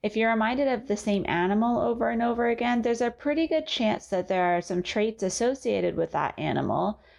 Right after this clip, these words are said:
that apply to you or what you're trying to do. So, for example, you might see, we'll use my example that I've <laughs> talked about in the past, a chipmunk. And I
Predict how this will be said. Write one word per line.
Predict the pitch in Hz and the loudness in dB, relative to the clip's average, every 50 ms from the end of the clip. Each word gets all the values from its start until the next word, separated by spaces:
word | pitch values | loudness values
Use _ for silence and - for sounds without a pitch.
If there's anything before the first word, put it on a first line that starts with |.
| - _ _ _ - | -20 _ _ _ -2
that | 190 180 175 175 165 - - - | 0 0 2 2 0 -2 -2 -4
apply | - 190 - - 196 170 156 156 160 | -4 -4 -4 -4 -4 -2 0 0 -2
to | 160 - - 196 | -4 -4 -4 -4
you | 180 180 208 247 240 190 - - - - | -2 0 0 2 2 2 0 -2 -2 -2
or | - 170 165 | 0 0 2
what | 156 160 - - - | 0 0 -2 -2 -4
you're | 175 170 | -4 -4
trying | - - 156 - - 165 175 | -4 -4 -4 -2 -2 -4 -4
to | - - 180 | -4 -4 -4
do. | - - 254 269 220 - - - - - 220 - _ _ _ _ _ - _ _ | -2 -2 0 0 0 0 -2 -2 -4 -6 -8 -10 _ _ _ _ _ -20 _ _
So, | _ - - 208 202 190 185 180 180 - | _ -2 0 2 2 2 2 0 0 0
for | 190 175 | 0 0
example, | 170 151 - - 160 143 151 180 - 208 220 | 0 -2 -2 -2 -2 0 0 0 0 0 0
you | 233 220 202 190 | 2 2 2 2
might | 185 180 170 165 165 - - - | 2 2 2 2 0 -2 -4 -10
see, | - - - 180 165 160 156 156 151 151 156 160 - _ _ _ _ _ _ _ _ _ _ _ | -16 -8 -4 -2 0 0 2 2 2 0 0 -2 -6 _ _ _ _ _ _ _ _ _ _ _
we'll | 226 233 240 | 2 2 2
use | 240 240 247 247 233 | 2 2 0 0 2
my | 240 208 208 214 | 2 2 2 2
example | 214 214 208 - 214 202 190 190 - - 180 175 180 | 2 0 0 0 0 2 2 2 2 2 2 2 2
that | 170 175 165 | 2 2 2
I've | 156 160 170 254 254 240 220 | 2 2 2 0 -2 -2 -2
<laughs> | |
talked | 202 226 180 175 175 - | 0 0 0 0 0 -2
about | 185 160 175 165 | 0 0 2 2
in | 170 170 | 2 2
the | 170 170 | 0 0
past, | - - 156 147 160 - - | 0 -2 -2 -2 -2 -2 -4
a | - - | -4 -4
chipmunk. | - - 403 605 - - 170 - - - _ - _ _ _ _ - - - - - - _ | -2 -2 -2 -2 -2 -4 -6 -8 -8 -10 _ -20 _ _ _ _ -20 -20 -20 -20 -20 -10 _
And | 208 220 214 214 208 208 208 208 185 - - | 0 2 2 4 4 4 2 2 2 0 0
I | 180 185 190 196 202 202 208 208 208 214 214 214 220 - | 0 0 2 2 2 4 4 4 4 2 2 0 -2 -4